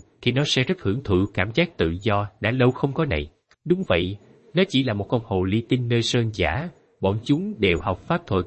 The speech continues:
nhưng không phải con nào cũng thành tinh. Nếu không phải nó bị phòng sách cổ của hồ lão gia thu hút, nếu không phải nó đi theo ông học ca tự thơ phú, cầm kỳ thi họa thì sẽ không vào hộ gia,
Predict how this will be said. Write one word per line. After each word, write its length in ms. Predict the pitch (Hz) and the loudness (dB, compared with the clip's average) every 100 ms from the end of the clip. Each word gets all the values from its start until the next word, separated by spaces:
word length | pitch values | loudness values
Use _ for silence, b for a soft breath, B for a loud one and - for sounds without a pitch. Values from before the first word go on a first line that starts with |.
| - | -4
nhưng 200 | 127 131 | -2 0
không 180 | 131 127 | 0 -2
phải 140 | 120 123 | -2 -4
con 300 | 131 131 107 | -2 -2 -2
nào 200 | 85 78 | -4 -4
cũng 240 | - 127 | -6 -6
thành 180 | 117 80 | -4 -4
tinh. 220 | 110 113 110 _ _ _ - | 0 -2 -2 _ _ _ -2
Nếu 140 | 170 185 | 2 2
không 200 | 165 143 | 0 0
phải 300 | - 107 156 | 0 0 -2
nó 140 | 175 | -2
bị 140 | 117 | 0
phòng 200 | 92 90 | 0 -2
sách 180 | 87 - - | -2 -4 -4
cổ 180 | - 85 | -4 -4
của 180 | - 156 | -2 0
hồ 160 | 92 | 0
lão 200 | 82 85 | 0 -2
gia 200 | 135 117 | -2 -2
thu 180 | 107 113 | 0 0
hút, 180 | 113 196 - _ _ _ _ - | 2 -2 -6 _ _ _ _ 2
nếu 140 | 160 | 4
không 220 | 185 151 135 | 4 2 0
phải 200 | 104 120 | -2 -2
nó 140 | 160 | -2
đi 180 | 147 143 | 0 0
theo 180 | 131 127 | 0 0
ông 180 | 143 127 | 0 -2
học 220 | 107 - | -2 -4
ca 280 | 123 113 113 - | -2 0 -2 -2
tự 140 | 80 - | -4 0
thơ 180 | 117 | 0
phú, 320 | 110 123 170 - _ _ _ - | 2 2 2 0 _ _ _ -2
cầm 200 | 123 123 | -2 0
kỳ 140 | 127 | -2
thi 180 | - 151 | 2 0
họa 320 | 117 92 117 - | 2 0 0 -2
thì 120 | 104 | -2
sẽ 180 | - 131 | 0 -2
không 260 | 139 139 - | -2 -6 -4
vào 180 | 73 76 | -4 -2
hộ 220 | 92 90 | -4 -2
gia, 280 | 113 117 | 0 -2